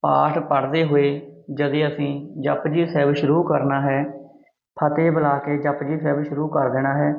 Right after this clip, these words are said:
ਉਸ ਤੋਂ ਬਾਅਦ ਜਦੋਂ ਜਪਜੀ ਸਾਹਿਬ ਖਤਮ ਹੋ ਜਾਂਦਾ ਹੈ, ਪੜ੍ਹਿਆ ਜਾਂਦਾ ਹੈ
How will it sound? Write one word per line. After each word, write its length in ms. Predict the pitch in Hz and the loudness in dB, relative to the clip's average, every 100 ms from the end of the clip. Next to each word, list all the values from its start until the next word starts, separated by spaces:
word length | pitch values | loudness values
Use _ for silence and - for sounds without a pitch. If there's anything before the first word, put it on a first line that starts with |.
| 160 | -2
ਉਸ 140 | 151 | -2
ਤੋਂ 200 | - 165 | 0 0
ਬਾਅਦ 420 | 147 151 160 156 | 2 2 2 0
ਜਦੋਂ 500 | 147 139 143 139 143 - - _ _ 139 | -2 0 0 -2 -6 -14 -20 _ _ -2
ਜਪਜੀ 460 | 143 143 147 160 | 0 0 -2 -2
ਸਾਹਿਬ 540 | 160 156 147 139 143 143 | 0 2 2 2 0 -2
ਖਤਮ 380 | 139 139 165 165 | -2 -4 -4 -4
ਹੋ 180 | 151 | -2
ਜਾਂਦਾ 260 | 139 135 135 | -4 -4 -4
ਹੈ, 140 | 143 | -4
ਪੜ੍ਹਿਆ 340 | 147 139 143 165 | -4 -4 0 0
ਜਾਂਦਾ 340 | 147 131 135 | 0 0 2
ਹੈ 500 | 139 135 143 - - | 2 0 -2 -6 -14